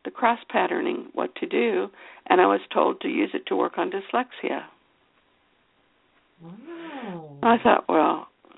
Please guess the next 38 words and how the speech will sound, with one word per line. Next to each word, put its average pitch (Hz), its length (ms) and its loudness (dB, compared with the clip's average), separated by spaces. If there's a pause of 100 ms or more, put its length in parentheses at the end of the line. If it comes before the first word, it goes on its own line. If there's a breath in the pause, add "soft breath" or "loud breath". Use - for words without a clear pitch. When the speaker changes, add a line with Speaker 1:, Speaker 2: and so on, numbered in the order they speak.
(160)
Speaker 1:
I - 160 -8
don't - 200 -8 (640)
know 165 140 0
anybody 147 360 -2
dyslexic." - 680 -2 (100)
And 98 180 4
then 95 420 6 (840 soft breath)
I - 80 4
got 190 160 6
a - 60 4
call 180 320 4
to - 80 0
come 185 260 -2
for 214 100 0
dinner 277 360 4
that - 200 0
night. - 420 -2 (320)
And 127 120 0
when - 140 4
I 185 100 2
got 233 280 4 (100)
there, 175 400 -2 (480 soft breath)
they - 120 0 (100)
said 98 180 4
their 95 220 0
son 95 240 2
John 269 320 2
had - 140 2
been 127 200 0
dis-, - 180 0 (340)
been 185 200 2
di-, - 100 2
diagnosed 185 580 4
with 190 200 -2
dyslexia. 208 720 -2 (400)
And - 100 2
I 95 40 4
went, - 220 -2